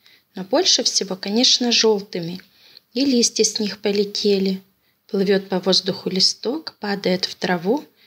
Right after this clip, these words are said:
шелестит шу-шу-шурх. Ветер холодный между деревьями шумит. Обрадовалась лиса Лариска.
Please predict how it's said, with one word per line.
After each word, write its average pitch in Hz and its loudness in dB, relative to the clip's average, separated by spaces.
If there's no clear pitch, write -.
шелестит - -2
шу-шу-шурх. - 0
Ветер 226 2
холодный 220 2
между 190 2
деревьями 185 0
шумит. 190 0
Обрадовалась 208 0
лиса 202 0
Лариска. 190 0